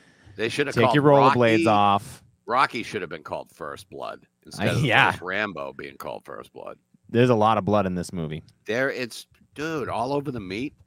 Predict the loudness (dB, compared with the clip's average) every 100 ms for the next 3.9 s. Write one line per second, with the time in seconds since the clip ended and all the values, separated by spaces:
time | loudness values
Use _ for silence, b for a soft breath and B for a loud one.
0 | _ -16 -10 -10 -8 -10 -10 -10 -10 -10
1 | -12 -10 -10 -10 -12 -14 b b -6 -2
2 | 0 0 0 -2 -2 -2 0 -4 -4 -4
3 | -4 -4 -4 -6 -6 -6 -6 -10 -14